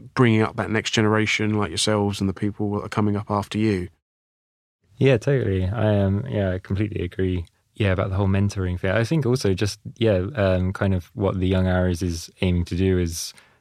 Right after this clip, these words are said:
Speaker 2: uh, highlight e-, exceptional, like, creative work. Um, and I think that's kind of maybe the biggest thing that advertisers and agencies can do is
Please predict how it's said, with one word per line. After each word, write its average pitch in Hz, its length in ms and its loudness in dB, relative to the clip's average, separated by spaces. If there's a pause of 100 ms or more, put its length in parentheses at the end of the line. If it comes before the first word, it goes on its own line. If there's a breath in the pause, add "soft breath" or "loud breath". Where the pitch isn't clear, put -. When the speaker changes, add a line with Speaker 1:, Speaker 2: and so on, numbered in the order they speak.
(120)
Speaker 2:
uh, 87 380 0
highlight 90 500 0
e-, 101 60 -8 (120)
exceptional, 90 680 -2
like, 87 220 -4
creative 90 520 -2
work. - 440 -4 (340 loud breath)
Um, 87 420 0
and 90 100 -2
I 87 40 -2
think 92 220 -2
that's 90 340 -4 (200)
kind 87 200 -2
of 85 80 -2
maybe 87 240 0
the 82 120 -2
biggest 90 300 -2
thing 87 260 -2
that 87 240 -2 (460)
advertisers 85 760 -2
and 85 100 -2
agencies 85 540 -4
can 90 120 -4
do 90 200 0
is 82 200 -6